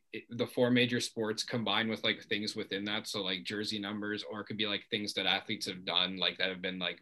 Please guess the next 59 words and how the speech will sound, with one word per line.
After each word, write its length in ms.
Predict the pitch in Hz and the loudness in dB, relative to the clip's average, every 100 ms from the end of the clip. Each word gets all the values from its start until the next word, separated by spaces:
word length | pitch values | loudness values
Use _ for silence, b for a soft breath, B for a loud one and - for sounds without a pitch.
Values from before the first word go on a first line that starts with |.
| - | -4
big 200 | 98 - | -4 -2
things 240 | 92 92 | -4 -4
in 100 | 98 | -6
society. 500 | 92 - 90 87 95 | -6 -4 0 0 0
Like, 160 | 92 92 | -2 -2
there 140 | 107 | 0
are 40 | 104 | 0
different, 300 | 113 117 104 | -2 -2 -2
like, 160 | 101 | -2
wavering 380 | 98 92 90 90 | -2 -2 -2 -6
topics 420 | - 90 - 92 | -6 -6 -6 -6
like 160 | 90 87 | -8 -2
that. 180 | 80 92 | 0 0
It 100 | 107 | -2
won't 160 | 110 117 | -2 2
be 80 | 113 | 2
anything 320 | 104 107 90 | 0 -4 -6
too 160 | 95 | -6
crazy. 360 | 87 87 87 90 | -4 -4 -4 -6
It's 120 | 82 104 | -6 -8
majority 680 | 92 110 104 104 95 90 | -6 -6 -4 -4 -4 -4
just 260 | 90 87 - | -4 -6 -8
only 240 | 117 101 92 | -8 -6 -6
sports 360 | - 82 82 90 | -6 -8 -8 -6
knowledge. 380 | 71 69 - - B B - | -6 -6 -10 -20 B B 0
But 80 | 120 | 4
there'll 140 | 131 | 6
be 140 | 131 | 6
a 40 | 127 | 6
few, 180 | 131 123 | 6 6
like, 160 | 110 | 4
weirder 400 | 104 117 110 104 | 4 2 4 2
phrase 300 | - 95 92 | 2 0 0
questions 500 | - 92 85 104 95 | 0 -2 -2 -2 -2
in 100 | 95 | -2
there, 200 | 95 95 | 0 0
like, 180 | 90 87 | 0 0
some, 220 | - 87 | -2 -2
like, 160 | 87 82 | -4 -4
random 340 | 87 85 85 85 | -2 -2 -2 -4
stuff 360 | - 80 - _ _ - | -2 -2 -6 _ _ -4
to, 80 | 104 | 0
like, 140 | 87 | 0
keep 220 | - 95 | 0 0
you 80 | 98 | 0
on 100 | 90 | 0
your 120 | 87 | -2
toes, 320 | 82 95 87 87 | -2 -2 -2 -2
like, 160 | 85 | -2
some 160 | - 85 | -4 -2
things 280 | 92 90 92 | -2 -2 -2
that, 160 | 85 | -4
like, 220 | 85 85 - _ _ _ _ _ _ _ 120 | -4 -4 -8 _ _ _ _ _ _ _ 4
I 100 | 117 | 6
don't 100 | 101 | 6
know, 240 | 95 92 | 0 0
maybe 320 | 98 110 110 | 2 2 4
more 260 | 110 107 98 | 2 2 0
difficult 680 | 87 101 104 - 104 90 | 0 -2 -4 -4 -2 -2